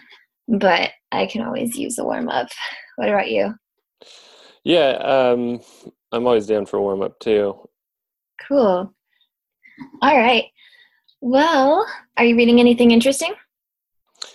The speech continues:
Speaker 2: Am I reading it? I'm always reading something interesting.
Speaker 1: Ooh, tell me.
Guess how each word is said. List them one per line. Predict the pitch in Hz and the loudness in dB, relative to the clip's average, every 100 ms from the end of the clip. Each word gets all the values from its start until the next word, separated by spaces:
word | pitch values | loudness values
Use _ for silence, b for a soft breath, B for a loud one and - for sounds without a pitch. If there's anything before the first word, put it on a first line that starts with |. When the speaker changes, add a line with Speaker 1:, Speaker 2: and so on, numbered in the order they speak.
| B 117 | B -6
Speaker 2:
Am | 107 | 0
I | |
reading | 107 131 131 120 | 0 2 0 -2
it? | 117 - | -4 -4
I'm | 110 113 | -4 0
always | 107 101 87 | 0 0 -2
reading | 95 92 90 | -4 -4 -6
something | 101 92 92 92 | -10 -10 -10 -10
interesting. | 92 98 104 95 95 - _ 190 | -10 -12 -12 -12 -12 -14 _ -10
Speaker 1:
Ooh, | 226 196 180 175 | -6 -6 -6 -8
tell | 175 180 202 | -8 -6 -4
me. | 190 175 180 | -4 -8 -12